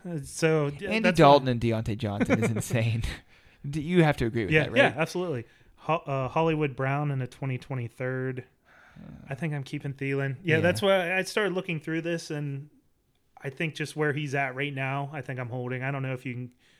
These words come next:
Speaker 1: can get as much value as you can production from him over
Speaker 2: I
Speaker 1: the
Speaker 2: agree.
Speaker 1: next, yeah, three, four years.
Speaker 2: What about a rookie you like?
Speaker 1: I do have a rookie I like,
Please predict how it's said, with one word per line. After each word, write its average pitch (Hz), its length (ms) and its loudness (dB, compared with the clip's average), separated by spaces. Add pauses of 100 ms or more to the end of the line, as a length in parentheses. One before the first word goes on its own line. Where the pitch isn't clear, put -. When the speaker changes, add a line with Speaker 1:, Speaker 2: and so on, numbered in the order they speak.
(380)
Speaker 1:
can 160 160 -4
get 175 140 0
as 147 160 -2
much 156 200 -2
value 143 460 -2
as 127 240 -4
you 123 100 -8
can 127 220 -6
production 117 460 -10
from 123 200 -8
him 127 200 -6
over 120 100 -4
Speaker 2:
I 147 100 0
Speaker 1:
the 143 60 2
Speaker 2:
agree. 123 120 0
Speaker 1:
next, - 340 -8 (720)
yeah, 107 200 -8 (380)
three, 127 200 -4
four 120 240 -6
years. 113 440 -6 (460)
Speaker 2:
What 143 80 -10
about 139 160 -2
a - 40 -2
rookie 131 240 -4
you 123 80 -2
like? 117 260 -8 (680)
Speaker 1:
I - 100 -20
do 135 140 -8
have 120 180 -8
a - 20 -8
rookie 120 320 -8
I 117 140 -6
like, 120 400 -6